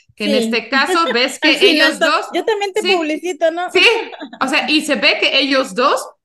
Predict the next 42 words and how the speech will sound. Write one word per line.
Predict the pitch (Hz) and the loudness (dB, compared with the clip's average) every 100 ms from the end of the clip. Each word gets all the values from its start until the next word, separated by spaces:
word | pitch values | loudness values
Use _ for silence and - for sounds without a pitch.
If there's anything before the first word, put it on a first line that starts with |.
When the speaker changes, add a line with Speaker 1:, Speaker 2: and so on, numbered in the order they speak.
| _ _ | _ _
Speaker 1:
ah, | 160 175 - | -4 -2 -2
se | 208 | -6
entiende, | 180 175 277 359 240 196 | -8 -6 -4 -4 -4 -4
¿no? | 214 302 339 | -2 -2 -4
No | 233 | -6
sé | 226 233 | -8 -10
Speaker 2:
Sí. | |
Speaker 1:
cómo | 190 185 | -10 -12
se | 185 | -8
llama | 226 220 | -6 -4
la | 214 | -6
señora, | 214 226 220 277 320 | -6 -8 -6 -4 -4
se | 330 | -6
entiende, | 233 214 269 285 254 | -10 -10 -10 -10 -8
ah, | 196 202 | -6 -4
Speaker 2:
Adela | 233 254 | -2 0
Speaker 1:
no, | 262 | 0
es | 294 | -2
que | 247 | -4
Speaker 2:
Micha. | |
Speaker 1:
nos, | 233 214 - _ _ _ _ _ _ _ _ _ | -4 -6 -10 _ _ _ _ _ _ _ _ _
nosotros | 208 190 226 233 294 311 320 | -12 -10 -6 -4 -4 -4 -4
somos | 240 226 | -8 -8
de | 226 | -8
otra | 226 233 | -8 -10
generación | 233 214 196 247 247 | -10 -8 -8 -8 -8
y | 254 | -8
antes | 208 247 262 | -8 -10 -10
era | 247 240 | -6 -6
mejor | 202 190 247 254 | -6 -4 -4 -4
que, | 233 190 262 - _ | -6 -8 -10 -20 _
que | 214 | -2
ahora | 202 240 | 0 2
la | 247 214 | 0 -2
chaviza | 214 190 220 240 254 | -4 -6 -6 -4 -4
es | 233 254 | -4 -6
un | 240 | -6
desastre | 202 185 233 254 - 254 262 269 - _ | -6 -4 -4 -4 -6 -8 -8 -10 -16 _
y | 226 | -2
además | 208 208 214 254 | -2 0 0 -2
quieren | 262 247 247 | -2 -2 -2
cobrar. | 233 208 208 269 277 - | -6 -6 -2 -2 -2 -4